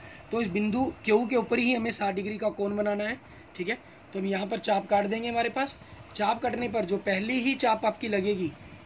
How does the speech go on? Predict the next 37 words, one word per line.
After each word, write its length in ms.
ठीक 140
है, 80
पहली 300
ही 160
चाप 220
लगेगी 260
वो 120
साठ 220
डिग्री 200
की 100
चाप 240
हो 80
जाएगी 220
आपकी, 300
तो 100
उस 120
चाप 260
को 120
मिलाते 360
हुए 160
आप 140
रेखा 240
खींच 180
देंगे, 280
ठीक 120
है। 120
इसमें 260
question 280
में 120
ख्याल 220
रखना 200
होगा 140
आपको, 260
क्योंकि 320
हमें 280
आपका 560
देखें 320